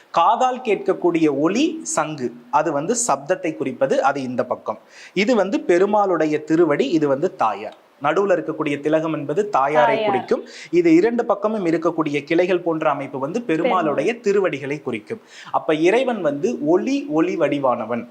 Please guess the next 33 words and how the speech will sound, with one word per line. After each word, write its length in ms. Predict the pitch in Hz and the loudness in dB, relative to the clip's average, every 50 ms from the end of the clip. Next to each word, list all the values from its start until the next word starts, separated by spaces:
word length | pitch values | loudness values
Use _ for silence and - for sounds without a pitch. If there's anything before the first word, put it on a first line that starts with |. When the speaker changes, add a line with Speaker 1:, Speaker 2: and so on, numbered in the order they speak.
| - | -4
Speaker 1:
அப்படின்றத 500 | 123 131 131 135 139 139 123 - - 196 | -4 -4 -2 -4 -6 -6 -4 -2 0 0
நான் 200 | 214 208 190 - - | 0 0 -2 -2 -2
அடிக்கடி 480 | 127 139 156 165 165 - 160 156 156 156 | -2 -2 -2 -2 -2 -2 -2 -2 -2 -2
சொல்லியிருக்கேன். 480 | - 123 117 117 113 113 - 110 110 98 | -4 -4 -4 -4 -8 -6 -4 -4 -4 -4
Speaker 2:
கண்டிப்பா. 320 | 101 107 - - - 131 | -6 -12 -18 -6 -2 -2
Speaker 1:
அந்த 260 | 139 160 180 180 190 | -2 -2 0 0 0
தத்துவத்தை 600 | 180 185 165 156 156 156 240 226 214 - - 185 180 | 0 2 0 -2 0 -2 -2 -2 -2 0 -2 -2 -2
நிறைவேற்றக்கூடிய 800 | 143 135 139 156 160 160 151 156 151 131 - - 131 123 123 123 | 0 -2 0 0 0 -2 -2 -4 -4 -4 -4 -4 -6 -4 -2 0
அமைப்பு 440 | 117 113 117 127 139 139 139 - 120 | 0 0 0 -2 -4 -6 -6 -4 -2
தான் 260 | 160 202 277 - - - - - _ _ | 0 0 -2 -2 -8 -16 -20 -20 _ _
இது. 220 | 107 98 - - - _ _ _ _ _ _ _ _ - - | -18 -18 -18 -20 -20 _ _ _ _ _ _ _ _ -18 -10
Speaker 2:
அருமை. 240 | 240 240 254 254 247 | -6 -4 -2 0 2
Speaker 1:
So, 160 | 202 170 147 | 4 4 4
அதனால 360 | 143 143 147 160 190 226 226 | 4 2 2 2 2 2 2
வந்து 240 | 190 160 156 180 185 - | 0 0 -2 -2 0 0
பாத்தீங்கன்னா 440 | 151 143 143 139 147 175 233 233 - - - | -2 -2 -2 -4 -2 -2 -2 -2 -2 -8 -18
இப்ப 160 | - - 180 | -6 -2 -2
இந்த 260 | 165 170 180 185 185 180 | 0 0 2 2 2 2
இடத்துல 280 | 185 - 233 226 226 | 2 2 0 0 2
நான் 160 | 196 185 156 | 2 0 0
பெருமாள் 340 | - 165 160 170 185 180 165 | 0 -2 0 0 0 0 0
படம் 280 | 160 151 147 147 143 127 | 0 -2 -2 0 0 -2
வைக்கல, 420 | 123 127 127 - - 117 117 - - - - - | -2 -4 -2 -2 0 0 0 -2 -4 -10 -6 -2
ஆனா 180 | - 170 214 226 | 0 0 0 0
பெருமாளுடைய 720 | 226 - 185 196 226 240 240 240 226 202 185 165 160 180 | 0 0 2 2 2 2 2 2 0 0 0 0 0 0
சுருக்கிய 640 | 196 196 - - 214 226 262 240 240 - 247 240 202 | -2 -2 -4 -4 -4 -2 -2 -4 -2 -2 -2 0 2
வடிவம் 360 | - - 151 156 165 185 165 | 2 2 2 2 2 0 0
இங்க 160 | - - 135 | -2 -2 -2
இருக்கணும்ன்றது 720 | 180 165 165 160 160 160 165 160 156 165 160 151 135 - | -2 0 0 -2 -2 -2 -2 -2 -2 -2 0 0 0 2
ஆசை. 580 | 175 143 113 113 123 123 - - 123 117 117 - - _ _ _ | 2 4 4 2 2 0 -2 -4 -6 -6 -6 -10 -16 _ _ _
இறைவனாலே 720 | - 175 202 233 262 240 226 202 190 175 165 170 202 226 208 | 0 2 2 2 2 0 -2 -2 0 0 0 0 0 -2 -2
குறியீடு 480 | - 185 180 208 196 190 175 147 127 | -2 -2 -2 -2 0 0 0 0 0
தான், 260 | 120 123 120 110 107 | 2 2 2 2 0